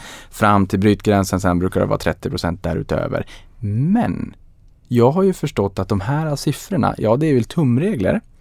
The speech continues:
Men de brukar man kunna krydda lite grann för att konkurrera om arbetskraft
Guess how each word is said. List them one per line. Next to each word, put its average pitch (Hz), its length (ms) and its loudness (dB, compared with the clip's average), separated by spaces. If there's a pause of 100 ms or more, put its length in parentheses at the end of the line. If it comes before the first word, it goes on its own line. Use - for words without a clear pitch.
(580)
Men 131 680 2
de 135 280 4
brukar 220 320 2
man 95 140 2
kunna 92 220 -4
krydda 104 640 -2
lite 208 360 0
grann 95 360 2
för 98 200 -2
att - 120 -6
konkurrera 131 1080 0
om 98 400 0
arbetskraft 95 800 -2